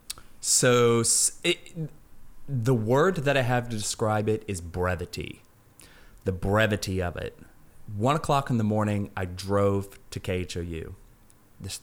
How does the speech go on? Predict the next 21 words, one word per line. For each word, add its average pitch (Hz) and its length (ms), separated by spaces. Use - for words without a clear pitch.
Allen 98 240
Parkway 98 380
was 87 160
passable. 85 640
By 98 100
six - 400
thirty 110 280
was 104 180
the 95 100
last 101 340
live 95 240
shot 101 320
on 95 120
the 90 60
front - 260
porch 98 260
of 95 80
K 92 160
H 90 180
O 90 40
U. 92 400